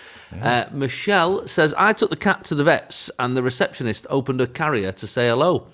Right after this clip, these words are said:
Speaker 2: Our cat is nervous sort and squirmed out the carrier and ran riot around the waiting room looking for a safe space. The vet told me off and said that cats were not allowed to l-, run loose in the surgery." <laughs> What, get away?
Speaker 1: No.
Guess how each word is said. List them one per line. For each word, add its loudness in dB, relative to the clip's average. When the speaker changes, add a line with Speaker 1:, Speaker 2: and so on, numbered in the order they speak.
Speaker 2:
Our -2
cat -4
is -2
nervous 0
sort -6
and -10
squirmed 2
out 2
the -8
carrier -2
and -4
ran 0
riot 2
around 2
the 6
waiting 4
room 2
looking -2
for -6
a 2
safe 0
space. -2
The 0
vet 0
told 2
me 2
off 0
and 0
said 0
that -6
cats -4
were 0
not 2
allowed 2
to 2
l-, -2
run 4
loose 2
in -4
the -2
surgery." 0
<laughs> -20
What, -2
get 2
away? 2
Speaker 1:
No. -8